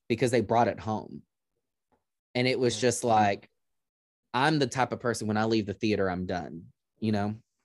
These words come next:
Speaker 2: Yeah. Well, now, how about Meryl Streep? What kind of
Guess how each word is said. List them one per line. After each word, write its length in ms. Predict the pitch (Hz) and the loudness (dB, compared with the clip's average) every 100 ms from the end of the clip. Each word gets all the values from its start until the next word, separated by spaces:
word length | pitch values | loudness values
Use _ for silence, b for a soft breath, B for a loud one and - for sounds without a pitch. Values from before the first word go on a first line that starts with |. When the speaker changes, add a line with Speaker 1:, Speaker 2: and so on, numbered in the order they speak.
| _ b b b - | _ b b b -6
Speaker 2:
Yeah. 280 | 131 95 147 | -6 -6 -4
Well, 140 | 165 | 2
now, 160 | 190 208 | 4 4
how 160 | 175 214 | 4 4
about 220 | 247 165 | 4 4
Meryl 300 | 156 160 123 | 2 2 0
Streep? 560 | - - 127 117 85 98 | -4 -6 -4 -4 -8 -8
What 140 | 131 | -8
kind 320 | - 135 131 117 | -4 -2 0 -2
of 280 | 107 101 | -4 -8